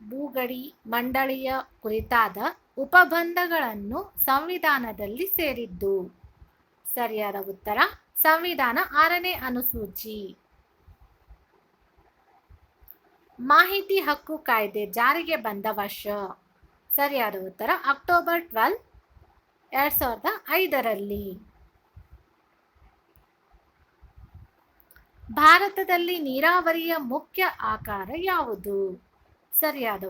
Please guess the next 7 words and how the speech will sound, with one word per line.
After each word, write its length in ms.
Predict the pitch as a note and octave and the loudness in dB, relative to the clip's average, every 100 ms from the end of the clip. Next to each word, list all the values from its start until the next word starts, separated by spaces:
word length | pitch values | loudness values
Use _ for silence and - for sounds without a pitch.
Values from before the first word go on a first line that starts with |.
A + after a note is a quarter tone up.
| G3 | -12
ಉತ್ತರ 280 | F#3 G#3 C#4 G#4 - - | -10 -4 -2 -2 -6 -12
ಕೊಳವೆ 420 | - D4+ E4 G4+ G#4 | 0 4 4 2 -2
ಬಾವಿಗಳು 720 | A#3+ A#3+ G#3+ F#3+ F#3+ E4 A4+ | -2 -2 -2 -6 -6 -4 -2
ಸೇರಿದಂತೆ 760 | - B3 A3+ G#3 G#3 G3+ F#4 | 0 -2 -4 -6 -8 -6 -4
ಬಾವಿಗಳು. 760 | F#4+ F4 E4 C#4 G#3 G#3 G#3 F#3 - - - - - _ - _ _ _ _ _ _ _ _ _ _ _ _ _ _ _ _ _ _ _ _ _ - _ _ _ | -2 0 0 -2 -8 -8 -6 -8 -12 -20 -20 -20 -20 _ -20 _ _ _ _ _ _ _ _ _ _ _ _ _ _ _ _ _ _ _ _ _ -20 _ _ _
ಥಾರ್ 360 | - D#4 F4+ F#4+ | 6 8 8 6
ಮರುಭೂಮಿ, 800 | E4 C#4 C4+ C#4+ C#4+ C#4 D#4 | 0 -2 -2 -4 -6 -10 -12